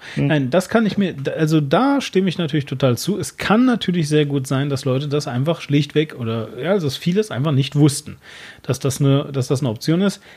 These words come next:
Speaker 2: Es klingt, glaube ich, halt, wenn du in, we-, also, also wenn du, wenn du aus Deutschland kommst, klingt das sehr, sehr absurd, diese Vermutung. Das klingt dann wieder so, als würden wir jetzt hier Amerika-Bashing machen.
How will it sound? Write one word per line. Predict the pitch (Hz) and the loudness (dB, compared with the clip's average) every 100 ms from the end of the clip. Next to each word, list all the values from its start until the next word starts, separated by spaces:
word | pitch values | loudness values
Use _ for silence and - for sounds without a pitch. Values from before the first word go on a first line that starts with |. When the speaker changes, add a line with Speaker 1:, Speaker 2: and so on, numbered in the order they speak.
| - | -4
Speaker 2:
Es | 147 - | -2 -2
klingt, | - 170 233 - | 0 2 2 0
glaube | 123 147 196 175 | 0 2 2 0
ich, | - | 0
halt, | 151 151 | 0 0
wenn | 143 147 | 0 0
du | 143 | 0
in, | 143 135 135 131 131 127 | -2 -4 -2 -2 -4 -4
we-, | 127 139 | -2 -2
also, | 131 131 | 0 0
also | 135 120 | 2 2
wenn | 135 | 2
du, | 143 127 | 2 0
wenn | 131 | 0
du | 127 | -2
aus | 127 | 0
Deutschland | 139 151 160 | -2 0 -2
kommst, | 147 131 | -2 -2
klingt | 143 165 | 0 2
das | 143 | 2
sehr, | 147 | 4
sehr | 147 143 | 2 2
absurd, | 117 113 127 247 - | 0 2 4 2 0
diese | 196 190 196 | -4 -2 0
Vermutung. | 190 185 214 220 160 | 2 2 0 0 -2
Das | 123 | -2
klingt | - 151 | -2 0
dann | 147 | 0
wieder | 143 139 | 2 2
so, | 131 | 2
als | 123 | 0
würden | 127 127 | 0 0
wir | 123 | 0
jetzt | - | -2
hier | 117 | -4
Amerika-Bashing | 104 127 165 180 175 175 185 | -2 -2 -2 -2 0 0 0
machen. | 185 170 196 | 0 0 0